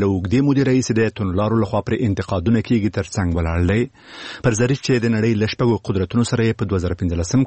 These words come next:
کال اټومي تړون لاسلیک کړی، تیر کال له دې تړونه د واشنګټن تر وتلو وروسته په ایران کې دننه د توندلارو لخوا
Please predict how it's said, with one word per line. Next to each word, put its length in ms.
کال 160
اټومي 360
تړون 260
لاسلیک 360
کړی، 160
تیر 200
کال 220
له 60
دې 200
تړونه 300
د 100
واشنګټن 440
تر 100
وتلو 320
وروسته 260
په 60
ایران 280
کې 220
دننه 400
د 240
توندلارو 420
لخوا 260